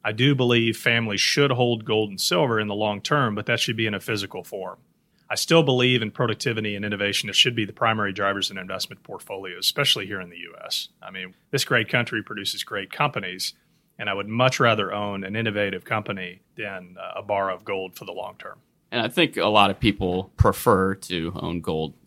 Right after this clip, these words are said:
Speaker 2: in the physical form anyway. They can hold it. They can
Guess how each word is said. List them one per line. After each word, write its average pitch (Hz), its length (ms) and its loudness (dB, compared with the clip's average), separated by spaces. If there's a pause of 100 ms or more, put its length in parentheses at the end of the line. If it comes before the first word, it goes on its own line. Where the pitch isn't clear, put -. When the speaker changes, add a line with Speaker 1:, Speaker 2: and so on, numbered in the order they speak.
Speaker 2:
in 101 80 -2
the 78 80 -6
physical 82 400 -8
form 95 320 -2
anyway. 80 500 -4
They - 160 -14
can 95 140 -8
hold 87 280 -4
it. 85 180 -8
They - 120 -8
can - 160 -12